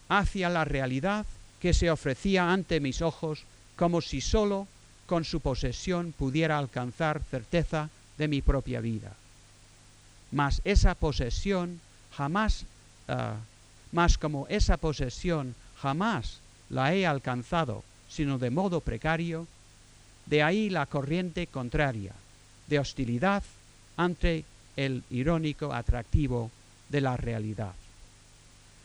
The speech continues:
Puesto que, según parece, esa o parecida ha sido también la experiencia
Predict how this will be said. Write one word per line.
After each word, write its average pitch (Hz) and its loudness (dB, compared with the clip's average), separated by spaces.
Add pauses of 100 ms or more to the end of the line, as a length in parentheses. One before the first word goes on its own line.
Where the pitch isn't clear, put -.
(340)
Puesto 254 8
que, 107 0 (360)
según 202 2
parece, 135 0 (420)
esa 139 6 (220)
o 143 2
parecida 131 0
ha 117 0
sido 160 0
también 131 0 (360)
la 143 2
experiencia 143 -2